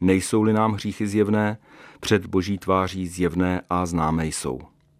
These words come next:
Modlitba Viduj více než kterákoliv jiná předpokládá naprostou upřímnost a pokoru toho, kdo ji pronáší. "Bože můj, jsem před tvou tváří jako nádoba plná hanby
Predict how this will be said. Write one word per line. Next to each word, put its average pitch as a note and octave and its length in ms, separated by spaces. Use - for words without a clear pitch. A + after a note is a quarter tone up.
Modlitba B2 420
Viduj G#2 420
více G2+ 380
než A2+ 220
kterákoliv G2 640
jiná G2 280
předpokládá F#2+ 760
naprostou F#2 500
upřímnost G2 880
a F#2 120
pokoru F#2+ 440
toho, F2+ 360
kdo F2 140
ji E2+ 100
pronáší. D#2+ 680
"Bože G#2 240
můj, F#2+ 340
jsem F2 340
před - 240
tvou F#2+ 240
tváří F#2 480
jako F2+ 240
nádoba F#2 420
plná F#2 300
hanby F2 460